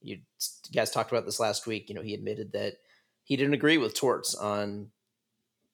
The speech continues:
benching Laine. And it seems like there's a lot more things where they're, they're not seeing eye to eye on, you know, and Jarmo has, c-, you know, gotten some players, and then Torts is not utilizing those players effectively. And that's, that's an issue when they're not on the same page.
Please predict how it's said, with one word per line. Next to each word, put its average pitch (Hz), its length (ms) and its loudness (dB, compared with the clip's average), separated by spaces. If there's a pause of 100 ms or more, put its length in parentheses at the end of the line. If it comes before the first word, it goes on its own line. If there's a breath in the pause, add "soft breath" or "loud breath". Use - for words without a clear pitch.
(120)
benching 117 300 0
Laine. 110 400 0 (1300 soft breath)
And 107 460 -8
it - 380 -12
seems - 200 -4
like - 100 -2
there's 113 160 -2
a 113 60 -2
lot 113 160 4
more 113 120 2
things 117 280 -4
where 113 80 0
they're, 110 360 0
they're 117 120 2
not 110 220 2
seeing 110 260 -2
eye 107 140 2
to 110 60 2
eye 113 200 2
on, 101 160 -4
you 104 80 -8
know, 104 100 -6
and 101 180 -10
Jarmo 113 320 0
has, 104 440 -2 (1000 soft breath)
c-, - 140 -8
you 147 100 4
know, 123 80 4
gotten 139 280 8
some 139 200 2
players, 147 480 6
and 127 120 2
then 120 400 0
Torts 127 300 0
is 110 120 -8
not 120 260 4 (240)
utilizing 117 540 2
those 110 220 0
players 107 360 -2
effectively. 87 680 -2
And 104 160 -8
that's, - 640 -6
that's 107 240 -2
an 104 100 -6
issue 107 360 -2
when 101 180 -8
they're 101 140 -6
not 107 120 -4
on 98 80 -6
the 95 80 -6
same 95 280 -6
page. 98 560 -4